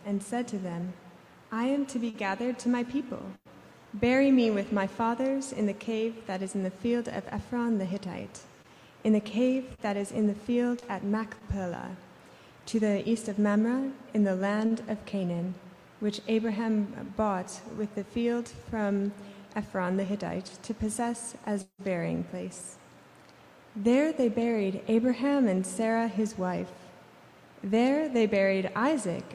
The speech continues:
and Rebekah his wife, and there I buried Leah. The field and the cave that is in it were bought from the Hittites. When Jacob finished commanding his sons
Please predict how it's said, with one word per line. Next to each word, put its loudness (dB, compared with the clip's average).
and 4
Rebekah 0
his 2
wife, -4
and 6
there 4
I 0
buried -2
Leah. 0
The 0
field 0
and 2
the 2
cave -4
that -2
is -2
in 6
it 0
were 2
bought 0
from 0
the 2
Hittites. -6
When 10
Jacob 4
finished 6
commanding 8
his 4
sons 0